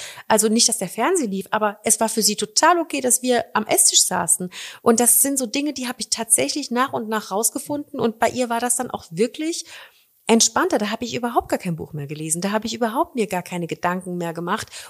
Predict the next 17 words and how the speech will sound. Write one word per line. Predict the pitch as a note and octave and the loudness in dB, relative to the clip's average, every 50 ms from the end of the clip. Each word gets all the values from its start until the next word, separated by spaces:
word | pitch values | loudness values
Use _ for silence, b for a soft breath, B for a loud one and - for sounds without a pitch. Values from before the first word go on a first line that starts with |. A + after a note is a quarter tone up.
| B | B
und | B B3+ A3 F#3+ F#3 | B 2 2 2 2
habe | G#3+ A#3 - C#4+ | -2 -4 -4 -4
mich | D4+ - - - | -6 -4 -4 -6
auch | - - | -6 -6
wirklich | F3 E3+ F#3+ B3 C#4+ - D#4 C#4+ - - | -4 0 0 0 0 -2 -6 -6 -6 -8
frei | - - G3 G#3 A3 | -6 -4 -4 -4 -4
gemacht | A#3 A#3 A#3 A#3+ A#3 - - | -4 -4 -4 -6 -6 -8 -10
von | - - - A3 G#3 G#3 G#3 G3+ - | -8 -4 -2 0 0 0 -2 -2 0
den | G#3 G#3 G3+ G3 - _ _ - | 0 0 0 -2 -8 _ _ 0
ganzen | A3 A3 A3+ A#3+ C4+ C4+ - - C4+ C4 B3 _ - | 2 2 2 2 2 2 0 0 0 -4 -8 _ -4
Tipps, | - B3+ B3+ - - - - | -4 -4 -2 0 0 0 2
die | A3 A3 | 2 0
man | G#3 G#3 G#3 G#3 | 0 0 0 0
ja | G3 G3 | -2 -4
von | - - G3+ - | -4 -6 -6 -6
überall, | - G#3 F#3 G3 F#3+ - F#3+ F3+ F3+ - B B B B B B B B B | -4 -4 -2 -2 -2 -2 -2 -4 -6 -8 B B B B B B B B B
ähm, | - F#3+ F#3 F#3+ F#3 F#3 F3+ F3+ | 2 2 2 2 -2 -6 -8 -10